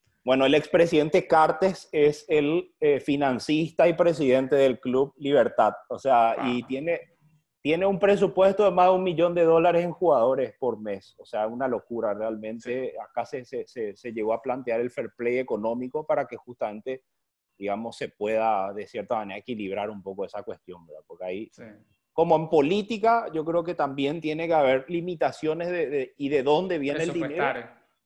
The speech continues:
Speaker 2: Sí.
Speaker 1: También en el deporte, porque, bueno, es una cuestión que si no, eh, no hay medida de competición. En la Fórmula uno pasó eso, ¿no?
Speaker 2: Sí.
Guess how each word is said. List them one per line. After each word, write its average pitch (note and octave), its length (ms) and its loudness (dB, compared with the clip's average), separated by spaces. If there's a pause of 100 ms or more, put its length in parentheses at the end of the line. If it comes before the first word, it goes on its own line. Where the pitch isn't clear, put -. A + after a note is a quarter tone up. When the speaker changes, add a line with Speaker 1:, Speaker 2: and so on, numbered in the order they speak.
(140)
Speaker 2:
Sí. - 220 -20
Speaker 1:
También A#2+ 400 0
en C#3+ 60 -2
el C#3+ 120 -2
deporte, D3+ 540 0
porque, D3 440 -8
bueno, G#2+ 340 -10 (420)
es - 300 -18
una A2+ 180 -12
cuestión A2+ 420 -8
que A#2 260 -4
si A#2+ 160 -10
no, A#2 520 -8
eh, F#2+ 380 -10 (400)
no A2 200 -8
hay A#2+ 140 -4
medida A#2+ 400 0
de A#2+ 100 0
competición. A#2 720 -6 (180)
En A2 140 -10
la G2+ 80 -6
Fórmula A2+ 340 -6
uno A2 180 -6
pasó A2 280 -4
eso, G2+ 220 -8
¿no? F#2 100 -20 (480)
Speaker 2:
Sí. - 140 -20